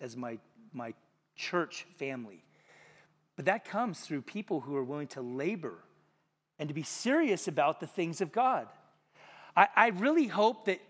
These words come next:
all of us, including myself, I prayed this morning with our setup crew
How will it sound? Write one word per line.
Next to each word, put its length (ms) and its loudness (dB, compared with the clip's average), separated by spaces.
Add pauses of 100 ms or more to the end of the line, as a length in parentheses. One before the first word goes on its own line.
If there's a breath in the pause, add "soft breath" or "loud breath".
all 240 6
of 120 0
us, 180 0
including 340 -2
myself, 500 2
I 60 0
prayed 240 0
this 140 -8
morning 220 -2
with 140 -2
our 100 2
setup 340 -4
crew 280 -2